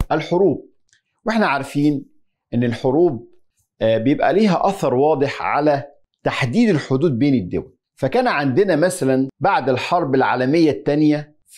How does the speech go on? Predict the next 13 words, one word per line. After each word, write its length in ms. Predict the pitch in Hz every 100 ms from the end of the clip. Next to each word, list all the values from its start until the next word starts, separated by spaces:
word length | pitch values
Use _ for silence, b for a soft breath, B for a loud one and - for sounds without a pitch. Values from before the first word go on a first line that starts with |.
| B 147
ما 120 | 214
يسمى 800 | 202 160 185 185 180 180 185 -
بحدود 520 | 117 131 131 135 190
الغالب 640 | 160 143 120 175 208 175 123
والمغلوب، 680 | 160 165 147 185 165 98 - _ _ _ -
وخاصة 720 | 131 135 - 170 175 151 123 - -
بالنسبة 500 | 120 123 156 131 135
لدولة 360 | 120 143 147 123
زي 200 | 113 107
دولة 320 | 131 131 135 - - _ _ _ 147
ألمانيا، 500 | 165 190 110 87 - b b b
فكانت 480 | 139 139 233 190 143
الحروب 580 | 120 147 160 175 -